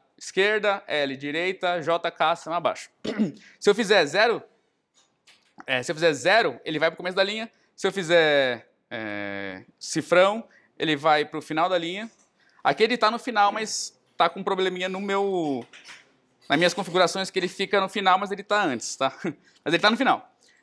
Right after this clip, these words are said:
É, se eu quiser ir dez pra frente, eu consigo ir dez pra frente, ou seja, dez pra direita. Se eu quiser ir dez pra esquerda, e quando eu digo dez, eu digo, é, caracteres ou linhas, né? Então, pode ver que do lado,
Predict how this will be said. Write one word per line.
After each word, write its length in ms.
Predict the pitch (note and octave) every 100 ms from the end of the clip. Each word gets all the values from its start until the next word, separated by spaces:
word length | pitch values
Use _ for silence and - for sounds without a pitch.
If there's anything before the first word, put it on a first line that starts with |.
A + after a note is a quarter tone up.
| -
É, 720 | D3+ D3 C#3+ C3+ B2+ A#2 - -
se 200 | - -
eu 80 | G3+
quiser 440 | G#3 D#3+ F#3 F3+
ir 160 | F3 E3
dez 320 | E3+ F#3 -
pra 160 | F#3+
frente, 320 | F3+ F3 F3+ E3+
eu 60 |
consigo 460 | D#3+ E3 - E3 E3
ir 100 | D#3+
dez 200 | D3 E3
pra 140 | F3
frente, 320 | C#3 C3 D#3+
ou 60 | B2
seja, 180 | C#3 B2
dez 180 | A#2+ C#3+
pra 80 | C#3+
direita. 400 | A#2+ B2+ D3 B2
Se 80 |
eu 40 | C3
quiser 260 | C3+ C3
ir 80 | B2+
dez 240 | B2 C#3 C#3+
pra 120 | C#3+
esquerda, 420 | - C#3+ C#3+ C3 - _ _ E3
e 60 | F3
quando 160 | F#3
eu 40 | F#3+
digo 200 | F#3 F3
dez, 260 | E3+ E3
eu 60 | D3
digo, 440 | C#3+ D3 D3+ B2 - _ _ _
é, 560 | - B2+ A#2+ A#2 A2 G#2
caracteres 680 | E3+ D#3 - D#3+ G3 B3 -
ou 160 | F3+ A3
linhas, 440 | G#3 F3 D3+ B2+
né? 140 | C#3+ F3
Então, 460 | E3+ E3+ F3 C3+ - _ _ _ _ _ - _
pode 220 | F#3 F#3+
ver 180 | F3+ F#3+
que 340 | F#3+ G#3+ F3 - _ -
do 180 | F3 F#3+
lado, 260 | G#3+ G#3